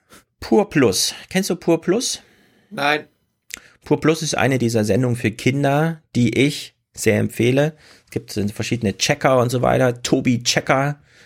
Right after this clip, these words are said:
Speaker 1: das ist auch ein Kinofilm, das ist so A R D. Sendung macht, äh, Sendung mit A oder, nee, Sendung macht A,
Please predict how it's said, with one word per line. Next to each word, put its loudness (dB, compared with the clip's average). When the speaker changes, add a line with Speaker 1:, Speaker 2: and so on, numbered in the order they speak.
Speaker 1:
das -14
ist -2
auch 0
ein -6
Kinofilm, 2
das -2
ist -6
so -4
A -4
R -2
D. 4
Sendung 2
macht, -2
äh, 0
Sendung 4
mit 0
A 2
oder, 0
nee, 0
Sendung 0
macht -2
A, -2